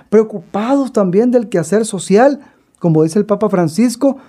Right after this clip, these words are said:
que la, uno otro de los virus tan tre-, tremendos que está afectando a la humanidad es la falta de justicia social. Y veamos cómo también lo pide en esta carta encíclica de Laudato Si, que amemos la naturaleza como Dios nos ama a nosotros.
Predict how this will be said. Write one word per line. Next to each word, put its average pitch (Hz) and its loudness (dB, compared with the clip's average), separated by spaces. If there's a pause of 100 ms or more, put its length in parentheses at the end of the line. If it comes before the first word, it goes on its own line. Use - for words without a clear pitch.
(160)
que 175 2
la, 170 2
uno 202 2
otro 226 0
de 185 2
los 170 2
virus 208 -2
tan 220 0
tre-, 214 0
tremendos 202 2
que 208 -2
está 202 0
afectando 220 0
a 220 4
la 202 6
humanidad 175 2 (260)
es 190 2
la 220 2
falta 226 2
de 170 0
justicia 160 -4
social. 120 -10 (1300)
Y 156 -16
veamos 185 -2
cómo 196 -2
también 185 -2
lo 180 -2
pide 208 -2 (580)
en 143 -2
esta 156 -2
carta 165 -2
encíclica 175 0
de 147 2
Laudato 139 0
Si, 196 -6 (1120)
que 202 -2
amemos 214 2
la 170 2
naturaleza 165 2
como 165 2
Dios 202 2
nos 151 -2
ama 113 -2
a 113 -6
nosotros. 104 -10